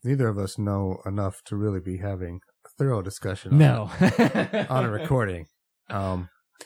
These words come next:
Speaker 1: it's weird. It's like we're a little scatterbrained today.
Speaker 2: Yeah, I
Speaker 1: Uh,
Speaker 2: wonder why that is.
Speaker 1: hello, my name is Kyle.
Speaker 2: Uh, my name is Ryan.
Speaker 1: And, uh, you know, you take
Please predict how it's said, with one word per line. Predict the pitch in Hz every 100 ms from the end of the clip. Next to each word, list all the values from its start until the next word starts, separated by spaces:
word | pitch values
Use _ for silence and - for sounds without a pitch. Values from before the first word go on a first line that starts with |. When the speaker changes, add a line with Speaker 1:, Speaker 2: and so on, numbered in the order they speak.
| - _
Speaker 1:
it's | 143 233
weird. | 370 269
It's | 156 214
like | 233
we're | 220
a | 214
little | 208 -
scatterbrained | - 214 277 120 107
today. | 98 98 92 95 - _ _ _ -
Speaker 2:
Yeah, | 151 190 90
I |
Speaker 1:
Uh, | 107
Speaker 2:
wonder | 135
why | 131 127
that | 123
is. | 120 92 - - _ _
Speaker 1:
hello, | 214 302
my | 269 226
name | 214 180
is | 147
Kyle. | - 185 196 139 185 185 _ _
Speaker 2:
Uh, | 123 127 127 123 127 123
my | 120
name | 113 104
is | 104
Ryan. | 101 123 165 - 262
Speaker 1:
And, | 277 175 151
uh, | 135 117 107 -
you | 170 127
know, | 90 90 - _ _ _ _
you | 110
take | 101 120 104